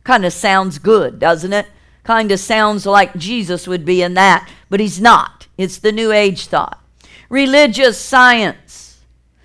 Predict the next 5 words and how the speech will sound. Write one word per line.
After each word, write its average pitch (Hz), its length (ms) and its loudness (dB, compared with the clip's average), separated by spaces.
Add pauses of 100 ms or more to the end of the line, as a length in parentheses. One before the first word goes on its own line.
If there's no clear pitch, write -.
(120)
Steiner 269 580 2
Institute, 233 1040 -4 (280)
Unitarian 254 840 2
Universal 240 960 -2 (200)
Church, - 800 -4